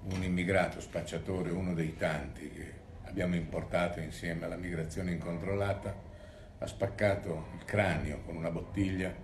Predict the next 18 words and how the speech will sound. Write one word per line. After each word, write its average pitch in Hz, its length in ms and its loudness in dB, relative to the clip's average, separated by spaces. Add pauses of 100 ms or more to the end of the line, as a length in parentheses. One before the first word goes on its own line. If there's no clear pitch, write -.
(320)
come 90 140 -4
purtroppo 85 340 -4
succede 85 400 -4
spesso 92 380 -2
nei 82 120 -4
nostri 87 280 -4
giardinetti 85 640 0
diventati 85 600 -4 (440)
delle - 200 -4
chiaviche 92 460 2
incontenibili 80 920 -2
e 80 40 -4
ingovernabili, 92 800 0
ad 85 140 -2
un 87 100 -2
agente 87 320 -2
di - 100 -6
polizia. - 560 -8